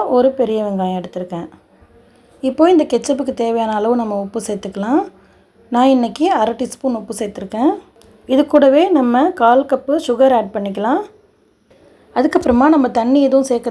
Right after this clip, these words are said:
தேவையில்லை. குக்கரை மூடி போட்டுடலாம். இது ஒரு மூணு அல்லது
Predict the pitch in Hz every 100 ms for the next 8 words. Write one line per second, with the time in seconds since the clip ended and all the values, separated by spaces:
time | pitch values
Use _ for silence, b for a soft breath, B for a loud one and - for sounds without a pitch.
0 | 214 208 214 208 220 330 392 b b _
1 | 262 262 277 277 349 254 247 247 226 196
2 | 208 220 320 381 - - b b b -
3 | 240 311 311 269 320 269 277 311 294 254
4 | 247